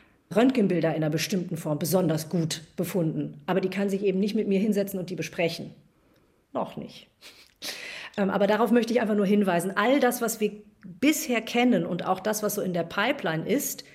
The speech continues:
kann einzelne Aufgaben wirklich sehr gut und zum Teil besser als Ärztinnen und Ärzte. Und das sollten wir unbedingt nutzen. Das sollten wir aufnehmen in die Praxis und verwenden als Instrumente. Aber das ersetzt nicht das ärztliche Handeln.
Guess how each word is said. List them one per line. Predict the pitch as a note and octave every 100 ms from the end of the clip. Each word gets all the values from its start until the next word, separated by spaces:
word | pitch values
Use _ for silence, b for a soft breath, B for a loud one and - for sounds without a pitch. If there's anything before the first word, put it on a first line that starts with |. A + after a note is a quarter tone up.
| b b
kann | A3+ G#3 G#3 - -
einzelne | G#3 B3 E4 E4+ C4+ A#3 -
Aufgaben | A3 - G#3 F3+ E3+ E3+ -
wirklich | F3+ C#4+ C#4+ - -
sehr | G3+ B3+
gut | B3+ D4 -
und | G#3
zum | G#3+ G3
Teil | G3 F3 F3 -
besser | C#4 D4 C4 G#3+
als | G3
Ärztinnen | G3 F#3+ - F3+
und | E3
Ärzte. | F3+ B3 -
Und | C4 G3
das | G3+
sollten | G3 F#3+
wir | G3
unbedingt | F#3+ F3+ D#3 D3+
nutzen. | D3+ G3 - F4 A#4+ - b b b b -
Das | F3+
sollten | G3+ G3
wir | E3+ -
aufnehmen | D3+ F3+ G#3+ A#3+ B3
in | B3+
die | C4
Praxis | - B3 B3+ F#4 F#4+
und | G3 F#3
verwenden | E3 D#3 A3+ C#4
als | C4 F3+
Instrumente. | F#3 F3+ - D#3+ C#3+ D#3+ C4+ E4 - - _ B B B B B B B B -
Aber | G3+ G3 F#3+
das | F3+ E3+
ersetzt | G3 E3 G3 G3 -
nicht | G#3 B3 B3 F#3+
das | F3+ - - -
ärztliche | F3 F3 - D#3+ D#3 C3 - -
Handeln. | F3+ E3 D3 -